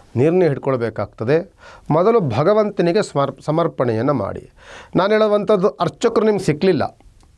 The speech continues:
ನೀವು ಎಲ್ಲೋ ದೂರ ಹೋಗ್ಬೇಕಾಗ್ತದೆ, ಅಥವಾ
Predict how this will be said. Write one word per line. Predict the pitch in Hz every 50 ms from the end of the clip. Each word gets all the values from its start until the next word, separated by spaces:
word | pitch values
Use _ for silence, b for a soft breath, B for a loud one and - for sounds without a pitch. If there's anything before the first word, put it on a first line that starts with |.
| _ _ -
ನೀವು | 135 147 156
ಎಲ್ಲೋ | 156 156 170 185 196 196 196 202 196 170 - _ _ _ _ _ _ _ _ _ _ - - 113
ದೂರ | 147 196 202
ಹೋಗ್ಬೇಕಾಗ್ತದೆ, | 208 185 160 139 120 131 127 - 127 123 - - 135 127 151 147 - - _ - _ _ _ _ _ _ _ _ B B B B B B B B
ಅಥವಾ | 147 143 196 185 190 190